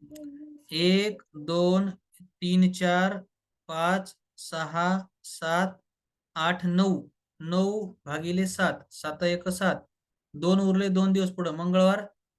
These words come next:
बुधवार, गुरुवार. गुरुवार येणार. सगळ्यांचं, ज्यांचं गुरुवार आलं होतं त्यांचं बरोबर आहे. बाकीच्यांचं चूक झालं आहे. चूक झालं बाकीच्यांचं. आता मी दोन प्रश्न द्यायला लिहून स्क्रीनवर, तुम्ही लिहून घ्या तुमच्या वहीवर. चला बघा.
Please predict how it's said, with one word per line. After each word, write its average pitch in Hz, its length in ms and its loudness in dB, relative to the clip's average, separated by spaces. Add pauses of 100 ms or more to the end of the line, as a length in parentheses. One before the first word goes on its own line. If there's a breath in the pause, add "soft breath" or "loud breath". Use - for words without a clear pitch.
(160)
बुधवार, 180 520 2
गुरुवार. 170 680 0
गुरुवार 208 520 2
येणार. 151 320 0
सगळ्यांचं, 190 580 -4
ज्यांचं 190 400 0
गुरुवार 214 260 4
आलं 214 200 0
होतं 208 220 -2
त्यांचं 196 300 -4
बरोबर 196 260 0
आहे. 202 300 2 (560)
बाकीच्यांचं 190 760 -2
चूक 202 240 -6
झालं 165 260 -2
आहे. 160 360 -2 (1500)
चूक 190 220 -6
झालं 156 200 -2
बाकीच्यांचं. 147 680 -8 (720)
आता 202 260 0
मी 214 180 -2
दोन 208 260 2
प्रश्न 226 280 -2
द्यायला 214 260 2
लिहून 214 500 -4
स्क्रीनवर, 214 580 0
तुम्ही 202 340 -6
लिहून 208 220 2
घ्या 185 160 6
तुमच्या 185 220 2
वहीवर. 170 320 2
चला 160 200 -6
बघा. 156 280 -2